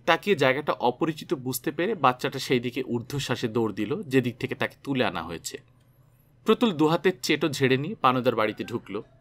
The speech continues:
সদর থেকে ঢুকেই বাঁদিকে দোতলার সিঁড়ি আর সামনে ভাড়াটেদের দরজা। প্রতুলের পায়ের শব্দে বা গলা খাকারি দেওয়ার জন্যই হঠাৎ সামনের দরজার পাল্লা খুলে অল্প বয়সী একটা বউ উঁকি দিল, যেন কারোর জন্য অপেক্ষা করছিলেন।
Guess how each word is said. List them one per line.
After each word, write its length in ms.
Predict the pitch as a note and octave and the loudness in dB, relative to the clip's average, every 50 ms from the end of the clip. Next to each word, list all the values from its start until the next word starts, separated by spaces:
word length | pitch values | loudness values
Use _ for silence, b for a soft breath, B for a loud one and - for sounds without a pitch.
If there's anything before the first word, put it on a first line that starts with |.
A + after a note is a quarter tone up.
| _ _ _ _ _ b b b b b b b b b b | _ _ _ _ _ b b b b b b b b b b
সদর 320 | - - - G#3 G3+ B3 B3+ | -10 0 2 4 6 6 4
থেকে 340 | B3+ - - B3+ - C#4 | 4 0 -6 -2 -2 -2
ঢুকেই 480 | G#3+ B2+ C3 D#3+ - - F#3+ D3 A#2+ A2+ b b b b b b b - | -2 -2 -4 -6 -2 -2 -2 -2 -2 -4 b b b b b b b 0
বাঁদিকে 440 | A2+ B2 A#2+ C3+ C3+ D#3 D3+ E3 | 2 4 4 4 4 2 -2 -2
দোতলার 380 | D#3 C3+ C3+ C3 - C3+ C3+ D3 | 0 0 0 0 0 -4 -4 -2
সিঁড়ি 400 | C#3 - - D#3+ D3 F3 A3 - - | -4 -2 -2 -2 -4 -4 -6 -4 0
আর 180 | - B2+ A#2+ | 0 0 0
সামনে 380 | A2+ - - - B2+ B2 B2+ B2+ | 0 -6 -4 -2 -2 -2 -2 -6
ভাড়াটেদের 600 | A2+ - - G#2 G2+ G#2+ - - G#2+ F#2 G2+ F#2+ | -8 -6 -2 -2 -2 -2 -2 -6 -8 -8 -10 -4
দরজা। 360 | F2+ F2 D#2+ D#2+ D2 - - - _ _ _ _ _ _ _ _ _ _ _ _ _ _ _ | -4 -2 -2 -2 -8 -10 -14 -14 _ _ _ _ _ _ _ _ _ _ _ _ _ _ _
প্রতুলের 360 | - D3 C#3 D3+ C#3 C3 B2 | -4 -2 0 2 0 0 0
পায়ের 220 | - - A#2+ A#2+ | 2 2 2 2
শব্দে 400 | A#2+ - - C3+ A#2 A#2 B2 F3 | 0 0 -2 -4 -4 -2 -2 -2
বা 140 | F#3+ D#3+ C#3+ | 2 2 2
গলা 280 | C3+ A2+ A#2+ A#2+ B2+ C#3+ | 2 4 4 2 2 2
খাকারি 320 | D#3 - - E3 D#3 D#3 | -2 -4 -6 -4 -4 -2
দেওয়ার 240 | D3 D3+ D3+ D3 C#3 | 0 0 0 0 0
জন্যই 320 | C#3 D3+ D3 C3+ A2 G2+ - b b b b b b b b b | -2 -4 -4 -4 -6 -8 -10 b b b b b b b b b
হঠাৎ 340 | - - F#3+ - A#3+ A3+ - | 4 4 4 4 4 0 -2
সামনের 420 | - - C#3 C3+ C#3+ D#3+ E3 D3+ | -2 -2 0 0 0 0 -2 4
দরজার 300 | C#3 C#3 C3+ C#3 C#3+ - | 4 4 4 4 2 0
পাল্লা 320 | D3 - A#2 A2+ A2+ A#2+ B2 | 0 0 0 0 2 0 0
খুলে 280 | - - - C#3 F3+ | -2 -4 -6 -6 -6
অল্প 320 | - - - B2+ C3 B2+ C#3 | -4 0 0 0 0 0 -2
বয়সী 360 | B2 B2 A#2 A2+ - - - | -2 0 -2 -2 -2 -2 -4
একটা 220 | - - - A#2 | -4 -2 -4 -6
বউ 300 | G2 F#2+ A2 A#2+ C#3+ C#3+ - | -6 -2 -2 -2 -2 -2 -4
উঁকি 280 | C3 C3 A#2 G#2+ - A2+ | -4 -4 -4 -2 -4 -6
দিল, 260 | F2 E2+ D#2 D2+ - - - b b b b b b b b b b b b b | -6 -6 -12 -14 -16 -20 -20 b b b b b b b b b b b b b
যেন 220 | C#3 F3+ F3+ F#3+ | 2 2 2 2
কারোর 280 | - - C#3+ C3+ C#3 C#3 | 2 2 2 2 2 0
জন্য 200 | C3 D3 C3+ C3 | -2 -2 0 0
অপেক্ষা 320 | G#2 - - - - D3 | -2 -2 -4 -4 -4 -4
করছিলেন। 460 | - - G#2+ - - - F2 E2+ - | -2 -2 -6 -6 -6 -8 -10 -10 -10